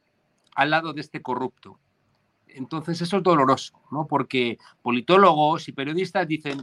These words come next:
"Ya, aquí me gano mi lana, aquí me gano mi plata, eh, aquí tengo un espacio de, de, de opinión <clears throat> y me da igual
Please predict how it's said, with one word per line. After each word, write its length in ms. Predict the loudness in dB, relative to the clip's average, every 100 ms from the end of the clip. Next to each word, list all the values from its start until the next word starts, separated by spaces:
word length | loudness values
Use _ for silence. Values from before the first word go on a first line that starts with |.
| -14
"Ya, 260 | -6 -6 -6 _ _ _ _ _
aquí 200 | -10 -6
me 100 | 0
gano 240 | 2 2 2
mi 120 | 2
lana, 360 | 4 2 0 -8
aquí 160 | -8
me 120 | -12
gano 220 | -12 -12 -10
mi 140 | -8
plata, 560 | -2 -2 2 2 2 -4 _ -20
eh, 240 | -14 -12
aquí 220 | -10 -10 -6
tengo 240 | -4 -4
un 80 | -8
espacio 480 | -4 -2 -2 -4 -6
de, 220 | -6 -8 _ _ _
de, 540 | -8 -6 -4 -6 -8 _ _ _ _ _ _
de 180 | -8 -6
opinión 560 | -2 2 4 4 2 0
<clears throat> 380 | 0 0 -2 -12
y 100 | -8
me 120 | -2
da 80 | 0
igual 340 | 2 2 0